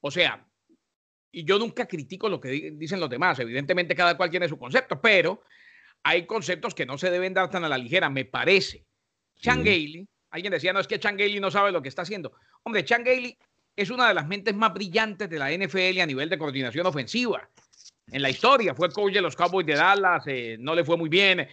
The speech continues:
Speaker 1: estuvo a nivel universitario, pero de que sabe lo que hace, sabe lo que hace. El problema es que lo están culpando de no abrirle las llaves, de no abrirle la puerta a Tua Tagovailoa, que nunca fue un quarterback muy vertical,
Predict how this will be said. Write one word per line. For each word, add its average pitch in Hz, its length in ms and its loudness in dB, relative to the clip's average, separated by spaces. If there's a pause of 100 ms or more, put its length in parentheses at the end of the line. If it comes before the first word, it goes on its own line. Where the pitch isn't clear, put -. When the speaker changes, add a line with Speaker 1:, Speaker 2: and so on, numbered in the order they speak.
(180)
Speaker 1:
estuvo 180 260 0
a 175 60 4
nivel 160 200 2
universitario, 170 640 0
pero 151 220 2
de 143 100 0
que 139 140 -6
sabe 240 280 4
lo 190 120 0
que 160 140 0
hace, 190 200 2
sabe 208 220 0
lo 175 100 -2
que 185 120 0
hace. 151 240 0 (400)
El 214 240 2
problema 226 680 2
es 160 200 -4
que 208 100 -2
lo 170 80 -4
están 156 240 -4
culpando 175 640 -2 (280)
de 175 300 0
no 202 240 0
abrirle 240 560 4
las 185 180 2
llaves, 165 560 -2 (280)
de 160 160 -6
no 202 100 -2
abrirle 240 400 -2
la 240 160 2
puerta 208 540 -6 (580)
a 147 720 2
Tua 220 200 -2
Tagovailoa, 220 680 0 (140)
que 160 160 -4
nunca 262 440 -2
fue 214 140 -2
un 208 160 -8
quarterback 185 420 -2
muy 208 120 -6
vertical, 196 600 -4